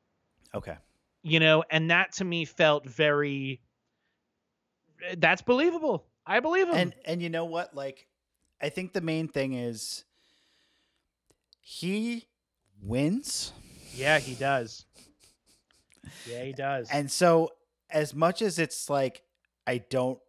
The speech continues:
Speaker 1: really love everything that they do, like, he's the one.
Speaker 2: No, the twisty, twisty twist is oof.
Speaker 1: So I gave him a six, you gave him a seven. Um,
Speaker 2: For the twist, for the twisty twist.
Speaker 1: Yeah,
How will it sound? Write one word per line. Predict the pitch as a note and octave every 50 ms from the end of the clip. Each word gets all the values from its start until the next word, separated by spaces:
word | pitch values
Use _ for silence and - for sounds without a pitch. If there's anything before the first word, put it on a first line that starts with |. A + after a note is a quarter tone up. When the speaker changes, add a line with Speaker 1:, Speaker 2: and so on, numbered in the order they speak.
| _
Speaker 1:
really | - A#2 B2 B2+ B2 A#2+ A#2+
love | A2+ G#2+ G#2+ A2 A2 G#2
everything | A2 A2 G#2+ - A2+ A#2+ - - C#3 C#3
that | C3+ C3 -
they | D3 C#3
do, | B2+ - D#3 D#3+ E3 D3+
like, | B2+ A2 G#2 - - _ _ _ _ _ _ _ _
he's | _ - - - D#3 F3 F3+ D#3+ C3+
the | - C#3+ C3
one. | A2 F2+ A2 C3 D3 C#3+ C3 A#2 A2 G#2 G2+ G2 G2 F#2+ G2 _ _ _ _ C3+
Speaker 2:
No, | B2+ B2 B2
the | A#2+ B2+ B2
twisty, | - - F#3 D#3+ - E3+
twisty | D3+ - E3 D#3+ - - C3+
twist | - - C3+ A#2+ A2+ - -
is | A#2+ A#2+ A2+ G#2+ G2 - - - - _ _ _ _ A#2+ C3+
oof. | B2+ A#2 A2 - - - - - - _ _ _ _ _ _ _ _ _ _ _
Speaker 1:
So | - - C#3+ C#3+ - - -
I | C3 D3+ F#3 G#3+
gave | G#3 A#3+ A3
him | A3 G#3+ G3
a | F#3
six, | - - - C3+ C3 - - -
you | B2+ B2+
gave | B2+ C#3+ C#3+
him | C#3+ C#3
a | C#3
seven. | - - A2+ G2+ F2 F#2 F#2 F2+ F#2 F#2+ G2 - _ _ _ _ _ _ _ -
Um, | G#2 G#2 G2+ G2+ G2 G2 G2+ G2+ G2+ G2 G2 - _ _ _ _ _
Speaker 2:
For | - F3+ E3+
the | D#3+
twist, | - - D#3 C3 A2+ - - - -
for | - D#3
the | D3 C#3+
twisty | - D3+ C3+ - C3 A#2
twist. | - B2+ G#2+ G2+ - - - - - _ _ _ _ _ _ -
Speaker 1:
Yeah, | A2 G2+ F2+ F2